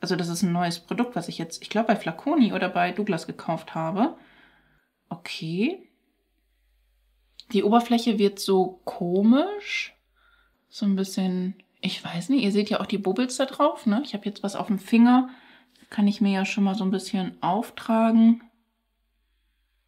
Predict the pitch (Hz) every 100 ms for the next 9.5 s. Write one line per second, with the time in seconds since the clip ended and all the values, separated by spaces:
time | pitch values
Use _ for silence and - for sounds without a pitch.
0 | _ _ _ - - 208 233 208 208 208
1 | 196 190 190 202 196 185 185 214 220 208
2 | - _ _ _ - - 202 190 - 190
3 | 185 185 170 170 - - - 185 180 202
4 | - - 277 339 403 _ _ _ _ _
5 | - - 196 202 196 190 190 185 190 -
6 | 202 214 175 208 190 - - - - 180
7 | 180 175 180 180 180 180 185 175 - 196
8 | - 190 - 214 190 - 180 175 170 180
9 | 180 175 170 - -